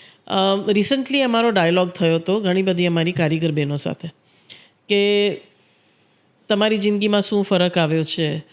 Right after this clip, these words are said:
તમારી દીકરીઓ ભરત કરે છે કે નથી કરતી. તો અમને એ કહેવામાં આવ્યું કે દર છોકરી પોતાનો દાયજો ભરતી અથવા પોતાની બેનના દાયજામાં ભરત કરવામાં હેલ્પ કરતી. તો આખી જિંદગીમાં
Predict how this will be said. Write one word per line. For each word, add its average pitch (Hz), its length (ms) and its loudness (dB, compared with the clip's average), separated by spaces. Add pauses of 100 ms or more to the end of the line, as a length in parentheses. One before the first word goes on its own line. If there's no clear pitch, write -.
(180)
તમારી 190 280 2
દીકરીઓ 196 440 2
ભરત 185 360 0
કરે 175 220 2
છે 185 180 0
કે 185 120 -2
નથી 156 280 -2
કરતી. 160 420 -4 (560)
તો 247 80 0
અમને 233 280 0
એ 247 160 2
કહેવામાં 214 500 2
આવ્યું 160 260 -2
કે 240 140 0
દર 214 760 0 (500)
છોકરી 170 480 0 (540)
પોતાનો 226 360 0
દાયજો 156 400 2
ભરતી 143 420 -4 (260)
અથવા - 200 0
પોતાની 269 340 0
બેનના 220 340 2
દાયજામાં 175 600 0 (340)
ભરત 208 280 0
કરવામાં 175 400 0
હેલ્પ 196 260 0
કરતી. - 400 -8 (720)
તો 233 80 0
આખી - 580 0
જિંદગીમાં 202 920 2